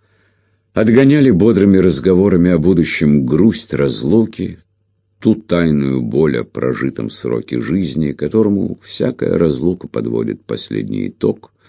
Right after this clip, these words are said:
и тем самым навсегда его заканчивает. «Всё, Бог даст, устроится», — говорил брат себелюбиво, не желая огорчать себя, своих надежд на харьковскую жизнь. «Как только осмотрюсь немного и справлюсь со средствами,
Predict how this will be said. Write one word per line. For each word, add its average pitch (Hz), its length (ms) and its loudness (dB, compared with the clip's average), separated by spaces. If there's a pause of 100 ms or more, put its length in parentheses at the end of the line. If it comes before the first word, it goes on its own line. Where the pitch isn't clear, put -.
(300)
и - 100 -4
тем 71 220 -4
самым 78 440 -2
навсегда 62 460 -6
его 67 200 -2
заканчивает. - 1000 -8 (1700)
«Всё, 156 500 2
Бог 143 280 2
даст, 131 280 0
устроится», — 107 840 2
говорил 92 400 2
брат 85 320 0
себелюбиво, 82 760 0
не 82 160 2
желая 78 360 -2
огорчать 73 640 -2
себя, 71 600 -2
своих 64 480 -4
надежд 65 500 -4
на 62 140 -6
харьковскую 60 720 -6
жизнь. 58 400 -8
«Как 131 300 -2
только 104 420 2
осмотрюсь 76 680 -4
немного 120 440 2
и 90 120 4
справлюсь 69 760 -4
со 64 140 -6
средствами, 113 760 0